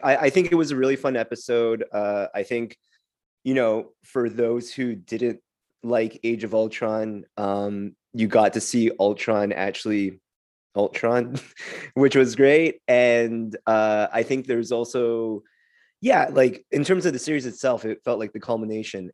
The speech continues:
And, um, I'm, I'm still, I'm not quite sure where I sit in terms of, like, does this justify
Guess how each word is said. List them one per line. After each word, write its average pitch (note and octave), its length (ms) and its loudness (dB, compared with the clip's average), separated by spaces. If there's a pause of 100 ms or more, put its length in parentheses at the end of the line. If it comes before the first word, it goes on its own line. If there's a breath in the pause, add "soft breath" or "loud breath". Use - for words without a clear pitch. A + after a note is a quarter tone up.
(100)
And, B2+ 520 4 (240)
um, A2 600 0 (640)
I'm, C#3 340 2
I'm C3 120 2
still, D#3+ 760 0
I'm A#2 120 -6
not D3+ 320 -6
quite C3 420 -2
sure G2+ 840 -4 (360)
where A#2 200 0
I G#2 120 2
sit G#2+ 640 -4
in A2 140 -6
terms G#2+ 380 -4
of, F#2 260 0 (760)
like, G#2 440 0 (560)
does G#2+ 320 2
this A2+ 220 -2
justify G2 720 -4